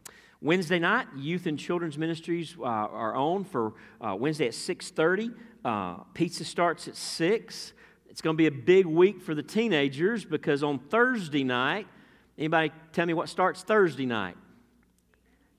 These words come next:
D-Now starts on Thursday night and runs through Sunday. Those meetings will be held at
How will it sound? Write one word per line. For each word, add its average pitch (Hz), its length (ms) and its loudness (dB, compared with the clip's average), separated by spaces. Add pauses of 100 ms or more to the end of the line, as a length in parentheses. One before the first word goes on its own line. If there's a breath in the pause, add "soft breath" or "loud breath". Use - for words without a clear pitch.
(140)
D-Now 156 540 4
starts 127 500 0
on 123 200 -2
Thursday 127 480 0
night 143 340 0
and 120 160 -4
runs 139 240 0
through 135 240 -4
Sunday. 170 840 0 (320 loud breath)
Those 143 260 2
meetings 160 280 0
will 143 80 -2
be 143 160 2
held 160 260 2
at 127 200 -2